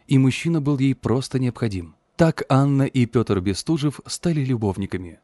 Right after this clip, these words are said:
В тысяча семьсот двенадцатом году ей было девятнадцать лет, а ему сорок восемь.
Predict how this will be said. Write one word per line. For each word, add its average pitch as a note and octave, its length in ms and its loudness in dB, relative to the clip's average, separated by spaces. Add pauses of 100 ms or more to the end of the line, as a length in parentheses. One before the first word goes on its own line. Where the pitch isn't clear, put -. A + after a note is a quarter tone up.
В - 80 -20
тысяча C3+ 400 -4
семьсот B2 480 -2
двенадцатом A2+ 640 0
году G#2 340 0 (160)
ей B2+ 300 2
было C#3 400 0
девятнадцать A2+ 720 -2
лет, F#2 360 -8
а A#2 120 4
ему A2+ 500 0
сорок B2+ 460 -4
восемь. F2 420 -8